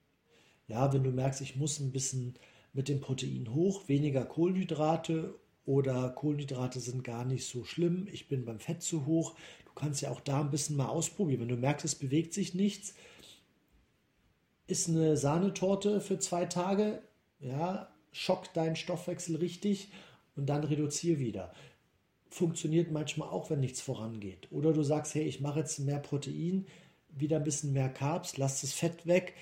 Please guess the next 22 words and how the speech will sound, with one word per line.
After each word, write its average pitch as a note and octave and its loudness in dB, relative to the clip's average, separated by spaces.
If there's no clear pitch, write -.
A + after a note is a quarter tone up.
vielleicht D3+ 0
passiert C#3+ 0
da D3 2
was. A#2+ -2
Ja, C3+ -2
du C#3 2
musst D#3+ 0
deinen C#3+ 2
Körper D3+ -2
immer D3 -4
wieder C#3 0
auch C#3 -4
mal C#3 0
so C3+ 4
in C#3 -6
Extremen E3 -4
oder A#2 -4
Grenzsituationen D3+ -2
bringen, D#3 -2
damit C3+ 2
er C#3+ 0
merkt, C3+ 2